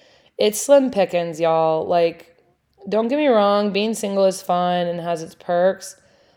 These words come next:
But when it comes to the dating apps, it doesn't matter where you are. They suck everywhere, and men are lazy. That's just a fact. Sorry. I'm sorry. It's,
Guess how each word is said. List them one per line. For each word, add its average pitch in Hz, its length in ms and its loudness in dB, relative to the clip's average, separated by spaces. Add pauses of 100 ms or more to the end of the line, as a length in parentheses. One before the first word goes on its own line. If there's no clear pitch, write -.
But 196 100 -6
when 196 140 -2
it 180 80 -8
comes 202 240 -6
to 226 100 -2
the 208 80 -2
dating 180 320 -2
apps, 202 460 -2
it 190 160 -4
doesn't 202 240 2
matter 190 240 2
where 175 180 2
you 175 200 -2
are. 175 520 0 (600)
They 190 220 0
suck 180 360 0
everywhere, 160 680 -2
and 190 160 -4
men 180 140 0
are 185 120 0
lazy. 170 600 -4 (480)
That's - 180 -8
just 240 200 -4
a 269 40 -2
fact. 185 480 2
Sorry. 180 720 2 (180)
I'm 190 100 -6
sorry. 202 440 4
It's, 180 400 -6